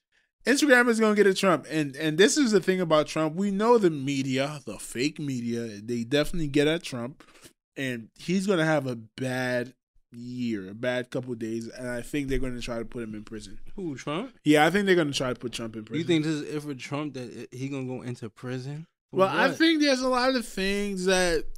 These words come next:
Speaker 1: um, Trump has done that hasn't been, you know what I mean, too, too great. I think he has a lot of, he has a lot of, um, offenses that people could bring up in court.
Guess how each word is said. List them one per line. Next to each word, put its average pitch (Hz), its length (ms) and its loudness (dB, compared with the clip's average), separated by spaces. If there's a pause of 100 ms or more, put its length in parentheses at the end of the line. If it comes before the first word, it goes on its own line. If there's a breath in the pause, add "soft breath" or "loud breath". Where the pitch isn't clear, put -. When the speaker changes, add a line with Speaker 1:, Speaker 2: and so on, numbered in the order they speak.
(140)
Speaker 1:
um, 160 440 -4
Trump 175 300 -2
has 160 200 0
done 139 260 -2
that 139 140 0
hasn't 139 340 -2
been, 123 360 -8 (120)
you 135 60 -6
know 127 60 -6
what 120 40 -8
I - 20 -8
mean, 127 300 -10 (120)
too, 131 400 -6 (540)
too - 180 -4
great. 147 640 0
I 175 80 0
think 330 200 2
he 320 100 6
has 277 120 4
a 226 80 8
lot 185 240 6
of, 151 220 2
he 175 140 2
has 165 160 2
a 147 40 -4
lot 135 240 -2
of, 120 140 -6
um, 120 280 -12 (100)
offenses 123 500 -8
that 110 140 -6
people 123 220 -6
could 113 160 -8
bring 107 160 -10
up 101 140 -16
in 90 120 -16
court. - 220 -18